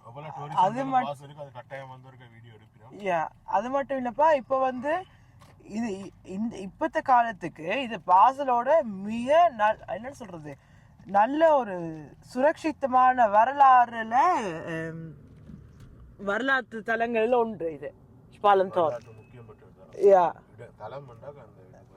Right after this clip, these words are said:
Speaker 1: வரும், இடங்கள்.
Speaker 2: இடங்கள்ல உண்டு. இப்ப நான், அஹ், இப்போ ஒரு, நான் ஒருக்க மன்னிப்பு கேட்டுக்கிறேன். ஏன்னா, என்னோட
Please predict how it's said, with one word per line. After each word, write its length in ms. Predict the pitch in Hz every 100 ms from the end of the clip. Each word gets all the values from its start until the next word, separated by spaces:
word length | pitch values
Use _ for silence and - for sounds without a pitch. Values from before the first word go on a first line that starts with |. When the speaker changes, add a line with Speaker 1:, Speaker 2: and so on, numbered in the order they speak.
| - 135 - _ _
Speaker 1:
வரும், 200 | 127 127 - -
இடங்கள். 340 | 214 220 220 214
Speaker 2:
இடங்கள்ல 200 | 196 196
உண்டு. 560 | 185 175 156 160 - -
இப்ப 220 | 180 180
நான், 400 | 170 175 175 160 - 120
அஹ், 140 | 175 175
இப்போ 480 | 160 - 214 202 151
ஒரு, 180 | 170
நான் 200 | 180 190
ஒருக்க 140 | 185 180
மன்னிப்பு 400 | 170 196 214 233
கேட்டுக்கிறேன். 560 | 185 170 160 147 143
ஏன்னா, 240 | 160 165 160 - _ _ _ _ _ - - - _ - _ _
என்னோட 420 | 175 196 220 220